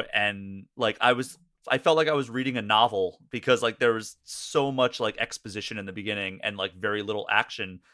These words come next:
And I'm like, hour two, I'm just like, I'm just, like,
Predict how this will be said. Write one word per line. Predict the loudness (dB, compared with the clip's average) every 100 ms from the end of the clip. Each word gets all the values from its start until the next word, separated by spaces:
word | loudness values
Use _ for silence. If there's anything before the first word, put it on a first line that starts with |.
| _ _
And | 0 2
I'm | 4
like, | 2 2 _ _ _ _ _ _ 4
hour | 6 6
two, | 4 0 4 4
I'm | 2
just | -4 2
like, | 4 2 -8 _ _ 0
I'm | 0 0
just, | -4
like, | -4